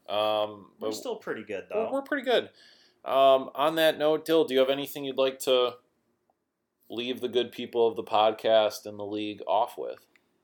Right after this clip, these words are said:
Speaker 2: Halloween weekend?
Speaker 1: Yeah.
Speaker 2: Big weekend. I won't be dressing up.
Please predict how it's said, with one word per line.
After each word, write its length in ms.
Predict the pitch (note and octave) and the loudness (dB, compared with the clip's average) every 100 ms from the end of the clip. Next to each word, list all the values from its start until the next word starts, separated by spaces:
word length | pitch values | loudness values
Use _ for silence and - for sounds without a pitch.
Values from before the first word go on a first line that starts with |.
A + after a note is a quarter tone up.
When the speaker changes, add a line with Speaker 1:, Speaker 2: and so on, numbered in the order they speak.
| _ - | _ -6
Speaker 2:
Halloween 500 | D3+ C#3+ D3+ E3 D#3+ | -2 -2 -2 -6 -8
weekend? 520 | C#3 D#3 A3+ A3+ D4 - _ _ _ - | -8 -8 -6 -6 -8 -14 _ _ _ 0
Speaker 1:
Yeah. 240 | A3+ C3+ - _ _ _ _ _ | 2 2 -2 _ _ _ _ _
Speaker 2:
Big 180 | B2 C#3 | -12 -8
weekend. 600 | C#3+ E3 G3 G3 A3 A#3+ _ _ _ _ _ _ _ _ F#2 | -8 -8 -6 -6 -6 -10 _ _ _ _ _ _ _ _ -12
I 140 | A2 | -10
won't 240 | A2+ B2+ C3 | -8 -10 -12
be 80 | |
dressing 460 | C3+ C3+ B2+ - A#2+ | -10 -8 -8 -10 -10
up. 320 | B2 D3+ - | -8 -8 -12